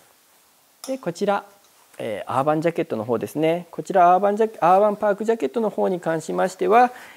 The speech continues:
えー、立体的な型紙を踏襲しながらも、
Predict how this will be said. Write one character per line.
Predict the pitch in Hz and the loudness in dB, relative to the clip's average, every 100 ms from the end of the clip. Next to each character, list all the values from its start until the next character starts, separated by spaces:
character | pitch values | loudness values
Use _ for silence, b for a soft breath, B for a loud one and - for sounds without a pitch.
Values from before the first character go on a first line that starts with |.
| - | -6
え | - 127 | -4 -2
ー、 | |
立 | 139 190 | -2 -4
体 | - 240 247 | -2 -2 -2
的 | 254 262 | -2 -4
な | 254 | -4
型 | 247 240 233 | -4 -2 0
紙 | 233 233 | 0 -2
を | 220 | -4
踏 | 220 214 | -4 -4
襲 | 233 226 | -4 -8
し | 233 | -6
な | 226 | -6
が | 240 233 | -2 -2
ら | 180 | -2
も、 | 247 208 202 | 0 2 0